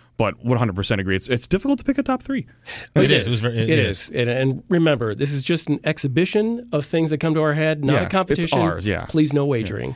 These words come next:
Speaker 1: Jim, what, what about you? You've only named one so far. What else do you have?
Speaker 3: <laughs> Uh, I, or, I, I was already thinking Black Panther, so
Speaker 1: Okay.
Speaker 3: we're just gonna, we're, we agree on that one. Uh,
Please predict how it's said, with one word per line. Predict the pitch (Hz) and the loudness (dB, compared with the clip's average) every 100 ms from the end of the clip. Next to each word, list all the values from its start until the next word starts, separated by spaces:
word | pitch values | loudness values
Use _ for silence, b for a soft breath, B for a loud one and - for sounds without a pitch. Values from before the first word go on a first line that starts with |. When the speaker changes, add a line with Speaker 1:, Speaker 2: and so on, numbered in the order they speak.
| - | -2
Speaker 1:
Jim, | 123 143 | 2 4
what, | 139 139 | 4 2
what | 127 131 | 2 2
about | 135 | 2
you? | 127 | 2
You've | 120 135 | 0 2
only | 143 139 | 2 4
named | 135 123 | 2 2
one | 117 117 101 | 2 2 2
so | 117 | 0
far. | 113 | 0
What | 107 110 | 2 2
else | 107 | 0
do | - | 0
you | 101 | 0
have? | 90 80 - | 0 -4 -6
Speaker 3:
<laughs> | - | 0
Uh, | 156 156 151 147 - | 2 2 2 0 -2
I, | 143 135 131 127 | -2 0 0 0
or, | 151 226 202 - | 2 2 0 -2
I, | 143 143 135 - | -2 -2 -4 -10
I | 185 | -4
was | 147 | 0
already | 156 170 160 | 2 2 2
thinking | 160 139 131 | 0 2 0
Black | 113 110 | 0 -4
Panther, | - 110 90 69 - - | -2 -2 -2 -6 -8 -4
so | - | -2
Speaker 1:
Okay. | 120 113 101 | 2 2 0
Speaker 3:
we're | |
just | 110 - | -2 -2
gonna, | 117 | -2
we're, | - 120 123 | -2 -4 -2
we | 127 | 0
agree | 120 123 147 | 0 2 2
on | 139 127 | 2 2
that | 123 127 | 0 2
one. | 139 139 B B B B B 127 | 2 2 B B B B B -4
Uh, | 139 | -4